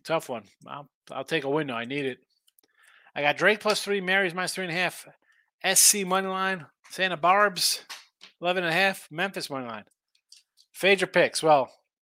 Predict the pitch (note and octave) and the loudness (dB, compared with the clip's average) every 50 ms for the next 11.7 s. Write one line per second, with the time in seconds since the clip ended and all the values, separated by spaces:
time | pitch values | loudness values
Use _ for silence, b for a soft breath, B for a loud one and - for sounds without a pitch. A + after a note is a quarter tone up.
0 | _ _ _ _ _ _ _ - - _ - - - D#3+ G3 A3 G#3 - E3 E3+ | _ _ _ _ _ _ _ -20 -20 _ -6 -2 2 4 4 4 4 4 4 4
1 | E3+ E3 E3 E3 - - - - C3+ C#3+ D#3 D#3 C#3+ D3 F#3 F3+ E3 - D#3+ C#3+ | 4 4 4 0 -6 -14 -12 -8 -6 -4 -4 -4 -6 -6 -6 -2 -2 -2 -2 -4
2 | B2+ A#2+ A#2 A#2 B2+ _ _ _ _ _ _ _ _ _ _ _ _ _ _ _ | -6 -8 -10 -12 -14 _ _ _ _ _ _ _ _ _ _ _ _ _ _ _
3 | _ _ _ - D#3 F#3 G3 G3+ F#3 - - G3 F#3 E3+ E3 D#3+ - - - - | _ _ _ -6 -2 2 4 4 4 4 4 4 4 4 4 2 0 -8 -8 0
4 | - E3+ E3+ D#3+ D3 C#3+ D3+ D#3 - _ _ _ _ _ _ _ _ _ _ _ | 2 4 4 4 2 0 -4 -6 -10 _ _ _ _ _ _ _ _ _ _ _
5 | - C3 D3 D#3+ E3+ E3+ D#3 C#3 D#3+ D#3 D#3 D3+ D3 - C#3 C#3 C3+ - C#3 D3 | -12 -8 -4 -2 -2 0 4 6 8 8 8 8 6 2 -6 -8 -8 -8 -8 -10
6 | D3+ - _ _ _ _ _ - - D3 D#3 D#3+ E3+ E3 C#3+ D3 D#3+ E3 C#3 A2+ | -10 -12 _ _ _ _ _ -14 -10 -6 -4 -2 -2 -2 -4 -4 -6 -6 -8 -10
7 | G2 - - - - _ _ _ _ _ _ _ _ _ _ _ b b b b | -10 -10 -10 -10 -12 _ _ _ _ _ _ _ _ _ _ _ b b b b
8 | b b _ _ _ _ _ - C3 C#3+ D#3 D#3 D#3+ E3 D#3 B2 - - _ _ | b b _ _ _ _ _ -12 -8 -6 -6 -4 -4 -4 -4 -4 -6 -8 _ _
9 | - D3+ D#3+ F#3 - G3 G3 F3+ F3 - F#3 F3 E3+ D#3 D3+ - - F#3+ G3 F#3+ | -4 -2 -2 0 4 6 6 6 6 4 0 -2 -2 -2 -2 2 4 4 6 6
10 | F#3 E3+ E3+ F#3+ F#3+ F#3+ F#3 F3 F3+ D#3+ F3 F#3+ F#3+ D#3+ - - F3 G3 G3+ - | 6 4 4 4 6 6 4 4 4 6 8 8 8 6 4 2 2 2 4 4
11 | - D3+ B2+ A#2+ A#2 A2+ - - A2+ G#2+ - - - - | 2 2 2 -2 -4 -8 -10 -10 -10 -12 -12 -16 -20 -20